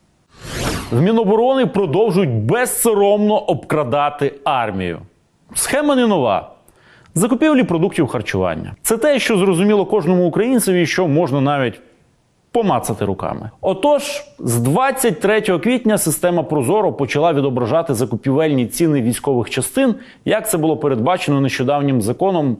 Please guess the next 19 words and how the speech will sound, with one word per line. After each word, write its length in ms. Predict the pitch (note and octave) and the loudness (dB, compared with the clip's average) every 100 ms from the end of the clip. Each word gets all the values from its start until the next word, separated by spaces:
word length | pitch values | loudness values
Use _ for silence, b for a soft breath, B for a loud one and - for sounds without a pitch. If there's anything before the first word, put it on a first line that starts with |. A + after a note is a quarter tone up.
| - | -6
про 200 | B2 C#3+ | -2 -2
прозорість 680 | C#3+ C3 A2+ D3+ A#2+ - - - - - | 0 -2 2 0 0 -6 -14 -16 -20 -2
яєць 600 | C#3+ C3+ G#3 F#3+ D3+ - | 0 2 2 2 0 -2
по 160 | - C3+ | -6 -4
сімнадцять 520 | - D3 G#2+ - C3+ | 0 0 -2 -2 -2
гривень. 360 | C3 G2 E2+ - B B B B | 0 -2 -4 -10 B B B B
І 260 | C#4+ C#4 C#4 | 0 2 4
видання 460 | A#3 A#3 A#3+ B3+ B3+ | 4 2 2 2 2
"Наші 380 | A3+ C4 B3 | 2 0 0
гроші" 420 | F#3 F#3+ B3 A#3+ A3+ | 2 2 2 0 -2
порахувало, 800 | - D#4 C#4+ C#4+ C4 B3+ A#3+ | 0 0 0 2 2 2 2
по 140 | G3+ F#3 | 0 0
чому 260 | A#3 A3 | 2 2
продукти 420 | D3+ F3 A3 - D#3 | 2 0 -2 0 0
закуповували 640 | D3+ D#3 F3+ E3+ E3+ E3 | 0 -2 0 2 2 2
військові 420 | D#3+ D#3+ F#3 D#3 | 0 -2 0 0
частини, 500 | C#3+ D#3 - F#3 C#3+ | 0 -2 0 0 0
підпорядковані 800 | A2 B2 - C#3 - C#3+ A#2 A#2 | -2 -4 -2 -2 0 -2 0 2
Міноборони, 680 | B2 F#3 A3+ C#4 D4 C#4+ A#3+ | 2 0 0 2 2 2 -2